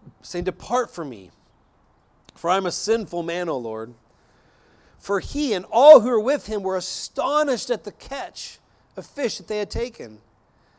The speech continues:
And so also were James and John, sons of Zebedee, who were partners with Simon. And Jesus said to Simon, "Do not be afraid.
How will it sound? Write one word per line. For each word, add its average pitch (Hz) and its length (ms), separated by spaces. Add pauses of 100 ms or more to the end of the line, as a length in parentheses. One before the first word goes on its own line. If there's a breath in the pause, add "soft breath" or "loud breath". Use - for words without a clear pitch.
(380 soft breath)
And 214 140
so 240 140
also 254 300
were 214 120
James 240 640
and 202 140
John, 226 400
sons 220 240
of 190 100
Zebedee, 214 480 (180 loud breath)
who 233 100
were 247 80
partners 285 480
with 208 100
Simon. 202 280
And 202 120
Jesus 330 420
said 311 220
to 262 100
Simon, 294 520 (400 loud breath)
"Do 285 200
not 330 220
be 294 120
afraid. 220 680